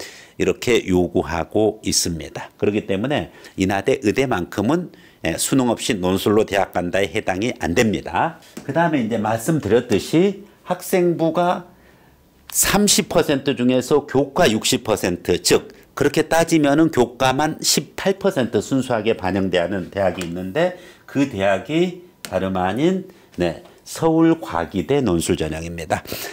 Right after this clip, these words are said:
작년에도 서울과기대 준비하는 학생들이 와서, 어, 논술 대비를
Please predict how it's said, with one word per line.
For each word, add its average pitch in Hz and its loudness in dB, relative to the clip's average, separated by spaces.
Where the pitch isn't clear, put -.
작년에도 127 4
서울과기대 107 2
준비하는 104 0
학생들이 95 0
와서, 92 0
어, 92 2
논술 101 2
대비를 92 2